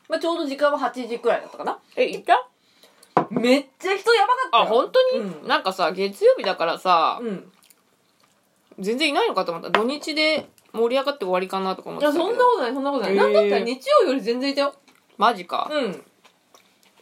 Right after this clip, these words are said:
Speaker 1: やっぱり当日の方がいるんだなと思った。
Speaker 2: 渋谷どんな気持ちで行くんだろうね。
Speaker 1: なんかさ、すごい不思議なのはさ、なんか、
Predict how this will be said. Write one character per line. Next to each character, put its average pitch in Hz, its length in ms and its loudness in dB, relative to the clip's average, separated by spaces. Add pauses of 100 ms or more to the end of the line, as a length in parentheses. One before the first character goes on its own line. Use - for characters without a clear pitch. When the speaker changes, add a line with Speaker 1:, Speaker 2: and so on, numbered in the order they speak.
(640)
Speaker 1:
や 240 120 0
っ 240 40 -16
ぱ 330 120 4
り - 60 0
当 277 220 -4
日 277 540 -6
の 277 120 -2
方 277 240 2
が 180 280 -2 (240)
い 196 80 -6
る 226 140 -4
ん 220 40 -6
だ 170 100 -4
な 160 140 -4
と 160 120 -10
思 165 100 -10
っ - 40 -12
た。 - 200 -16 (500)
Speaker 2:
渋 190 300 -12
谷 233 160 -6
ど 208 140 -6
ん 285 80 -10
な 381 100 -6
気 381 100 -8
持 381 120 0
ち 339 100 -12
で 320 80 -4
行 302 80 -6
く 302 100 -10
ん 269 40 -8
だ 180 100 -4
ろ - 120 -10
う - 40 -18
ね。 - 180 -16 (1300)
Speaker 1:
な 262 80 -4
ん - 40 -6
か 196 100 -10
さ、 185 100 -8
す - 160 -10
ご 214 180 0
い - 0 -
不 - 100 0
思 214 80 -10
議 226 180 -6
な 220 120 -4
の 185 140 -4
は 156 120 -4
さ、 170 260 -6 (400)
な 220 100 -6
ん 202 40 -8
か、 160 200 -2